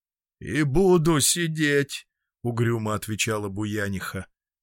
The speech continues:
"А к нам гости придут". Буяниха молчала, и Коля перелезал через забор нарочно долго, чтобы она видела, как он перелезает. Потом он забывал о ней,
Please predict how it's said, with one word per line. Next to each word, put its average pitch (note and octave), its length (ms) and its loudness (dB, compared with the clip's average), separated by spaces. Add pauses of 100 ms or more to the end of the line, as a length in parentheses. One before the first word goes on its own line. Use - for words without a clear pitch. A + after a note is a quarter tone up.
"А E3+ 100 -4
к - 60 -6
нам C#4 240 4
гости G3 360 2
придут". D3 500 0 (1080)
Буяниха A2 540 -2
молчала, G#2 720 -2 (640)
и A2 80 -6
Коля D3+ 300 4
перелезал B2 580 2
через A#2 240 -2
забор A#2+ 380 2
нарочно B2+ 520 0
долго, B2 480 0 (240)
чтобы B2+ 380 2
она C#3 180 4
видела, B2 560 2
как - 260 -8
он A#2 180 -2
перелезает. F#2 840 -4 (1900)
Потом D#3 280 2
он C3+ 160 4
забывал C3+ 500 0
о D3+ 80 0
ней, C#3+ 380 -6